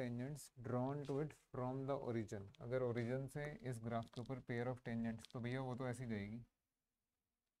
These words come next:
कुछ और तो दिख नहीं रहा। अच्छा, Tangent उधर एक बार कट, you know, एक ही बार touch होगी, इधर भी एक ही बार touch होगी। ज़रा ध्यान से देखिएगा,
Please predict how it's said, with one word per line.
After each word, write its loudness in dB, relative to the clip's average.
कुछ -6
और 4
तो -6
दिख -2
नहीं -2
रहा। -8
अच्छा, -8
Tangent 0
उधर 4
एक 0
बार 4
कट, 2
you 2
know, 2
एक 0
ही -2
बार 2
touch 0
होगी, 0
इधर 2
भी 2
एक -2
ही 0
बार 2
touch -2
होगी। -2
ज़रा 2
ध्यान 2
से -4
देखिएगा, -2